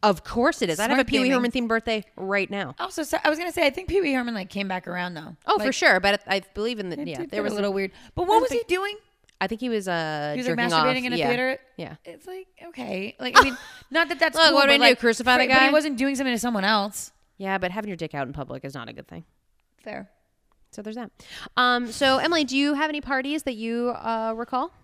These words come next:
Speaker 2: I mean, yeah. I mean, my birthday parties were always really fun. My parents, al-, we al-, our family
Speaker 1: Well, you
Speaker 2: always
Speaker 1: had
Speaker 2: had
Speaker 1: a
Speaker 2: a
Speaker 1: summer birthday too.
Speaker 2: Yeah, and our family always had a Fourth of July party.
Speaker 1: That's
Speaker 2: Um,
Speaker 1: fun.
Speaker 2: it was always so fun.
Speaker 1: I love Fourth of July parties.
Speaker 2: Yeah, and ours was really fun.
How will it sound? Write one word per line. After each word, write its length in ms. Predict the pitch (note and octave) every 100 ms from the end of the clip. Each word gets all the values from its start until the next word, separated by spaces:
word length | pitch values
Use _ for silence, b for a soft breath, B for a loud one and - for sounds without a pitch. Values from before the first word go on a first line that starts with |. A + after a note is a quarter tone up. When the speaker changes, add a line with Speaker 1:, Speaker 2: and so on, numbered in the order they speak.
| _ _
Speaker 2:
I 80 | F#4+
mean, 300 | G#4+ A4+ A4+ G#4+ _ _ _ _ _ _ _ _ _ -
yeah. 240 | F4+ F4 -
I 40 |
mean, 180 | D4 D#4+
my 120 | F#4
birthday 320 | F#4+ F#4 F4+
parties 320 | C#4+ D4 C4+
were 80 | B3+
always 220 | B3 A#3
really 160 | A3+ G#3
fun. 540 | - F#3+ F#3+ F#3+ G3 - _ _ _ _
My 80 | G#3
parents, 340 | - B3 A#3
al-, 140 | B3 A3
we 100 | A3
al-, 200 | A#3 A#3+
our 180 | - G#3+
family 280 | G#3 A3+ A3
Speaker 1:
Well, 100 | G3+
you 60 | G4+
Speaker 2:
always 40 |
Speaker 1:
had 60 | G4+
Speaker 2:
had 40 |
Speaker 1:
a 60 | G#3+
Speaker 2:
a 20 |
Speaker 1:
summer 220 | A3 F3+
birthday 220 | E3 D#3
too. 220 | D3 C4+ - _ -
Speaker 2:
Yeah, 280 | A3 G#3 -
and 120 | A3
our 120 | B3
family 280 | B3+ C4+ B3+
always 200 | G#3+ A3
had 100 | G#3
a 40 |
Fourth 200 | F3+ G#3
of 60 | G#3
July 240 | A3 F3+
party. 400 | D#3+ F3+ F3+ G#3+ _ _ _ _ _ _
Speaker 1:
That's 360 | - G#3+ G#3 G#3 G#3
Speaker 2:
Um, 80 |
Speaker 1:
fun. 300 | G#3+ B2 B2 -
Speaker 2:
it 80 | A#3
was 140 | A3 G#3+
always 280 | G#3 G#3 F#3+
so 140 | G#3
fun. 180 | - F#3
Speaker 1:
I 100 | F3+
love 360 | E3 D#3 D3
Fourth 140 | C#3+ C#3
of 60 | C#3
July 200 | B2 A#2+
parties. 480 | B2 C#3+ D#3 - _ _ _
Speaker 2:
Yeah, 320 | A3 A#3 G#3+
and 100 | A#3+
ours 200 | D#4 F#4+ G4
was 140 | D4
really 200 | C4 A#3
fun. 420 | - G3 F3+ F3+